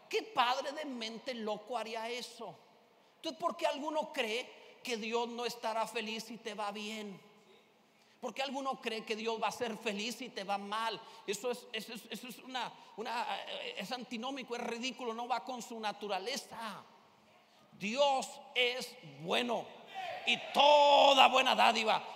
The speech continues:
todo don perfecto proviene del Padre de gloria, las luces en el cual no hay mudanza ni sombra de variación. Él no ha cambiado, Él es bueno, bendito sea Dios.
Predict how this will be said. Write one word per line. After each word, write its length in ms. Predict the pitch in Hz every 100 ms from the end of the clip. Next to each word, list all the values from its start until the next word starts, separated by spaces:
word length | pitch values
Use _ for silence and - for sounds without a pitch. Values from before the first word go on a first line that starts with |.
| - -
todo 640 | 302 311 277 277 269 262
don 260 | 254 277 -
perfecto 560 | 262 202 247 - - 254
proviene 420 | 240 220 254 262
del 220 | 233 180
Padre 440 | - - 247 240
de 120 | 226 202
gloria, 420 | 170 254 226 220
las 180 | 185 180
luces 360 | 294 254 226
en 100 | 202
el 140 | 202 185
cual 180 | 254 233
no 60 |
hay 120 | 240
mudanza 580 | 240 202 214 262 208 175 - - - 220
ni 160 | 254
sombra 420 | - - 302 247
de 80 | 226
variación. 540 | 208 196 196 185 247 254
Él 140 | 294
no 100 | 269
ha 60 | 262
cambiado, 520 | 214 143 214 240 185 - - - -
Él 360 | 285 302 285 240 - 220
es 240 | 269 254 - - -
bueno, 320 | 226 285 254 202
bendito 500 | 185 180 277 - 185
sea 220 | 226 214
Dios. 260 | 226 196